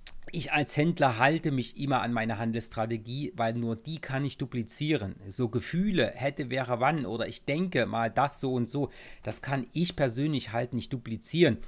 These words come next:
und deswegen mache ich das nicht, ja. Also ich gucke auf den Chart, was passiert,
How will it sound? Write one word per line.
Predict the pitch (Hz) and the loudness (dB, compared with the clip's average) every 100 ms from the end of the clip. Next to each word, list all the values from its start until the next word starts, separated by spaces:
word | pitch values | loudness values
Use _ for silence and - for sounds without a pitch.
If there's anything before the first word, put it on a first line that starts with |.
| - - | -12 -10
und | 110 | -4
deswegen | 135 - 131 120 | -2 0 0 2
mache | 110 131 - | 2 2 2
ich | 131 | -6
das | 113 - | -6 -6
nicht, | 92 - | -10 -6
ja. | 113 - | -6 -4
Also | - 131 151 135 - | -2 2 2 2 -2
ich | 113 | -4
gucke | - 170 120 | -4 0 -2
auf | - | -2
den | 113 | -4
Chart, | - 160 185 135 | 0 2 2 2
was | 120 120 | -4 -2
passiert, | - 107 139 151 | -4 -6 0 0